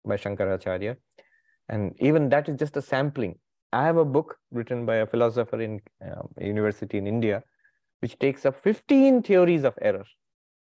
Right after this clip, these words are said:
They're just talking about mistakes, errors, and they're <laughs> going into so much detail. I'm not going into that. So what I'll touch upon is, um, Shankaracharya's, uh, proving, pramana,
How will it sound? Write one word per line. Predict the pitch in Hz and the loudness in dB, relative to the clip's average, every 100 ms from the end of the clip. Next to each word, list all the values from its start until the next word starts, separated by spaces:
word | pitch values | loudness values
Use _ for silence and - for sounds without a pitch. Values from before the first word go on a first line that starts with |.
| _ _ _ _ _ _ | _ _ _ _ _ _
They're | 127 160 | -2 0
just | 170 175 - | 0 -2 0
talking | 170 208 185 | 0 0 0
about | 175 | 0
mistakes, | 147 165 - 160 - - - | -2 -6 -2 -2 -2 -4 -2
errors, | 160 147 117 | 2 0 -2
and | 131 | -4
they're | 139 | -2
<laughs> | 135 - | -4 -2
going | 170 160 | -2 -2
into | 160 | -8
so | 147 151 | -6 -4
much | 147 - | -4 -6
detail. | 113 110 90 - _ _ | -8 -6 -8 -10 _ _
I'm | - 160 | -2 0
not | 131 98 | 0 -2
going | 98 92 | -4 -6
into | 80 | -10
that. | - - - _ _ _ _ _ _ _ _ _ _ _ - - - - _ _ - | -12 -14 -16 _ _ _ _ _ _ _ _ _ _ _ -20 -20 -20 -20 _ _ 0
So | 139 | 2
what | 160 | 4
I'll | 175 | 4
touch | 160 165 | 2 0
upon | 151 156 143 | -2 -2 0
is, | 180 226 _ _ _ _ _ _ | -2 -6 _ _ _ _ _ _
um, | - 120 113 | -2 0 0
Shankaracharya's, | 113 135 139 131 127 131 120 120 107 - _ _ _ _ _ _ _ _ - | -2 0 2 2 2 0 0 -2 -4 -8 _ _ _ _ _ _ _ _ -12
uh, | - - - _ _ _ _ | -12 -12 -18 _ _ _ _
proving, | 165 220 165 113 90 | 4 4 4 0 -4
pramana, | - 123 139 143 127 104 82 | -2 2 4 2 2 -2 -8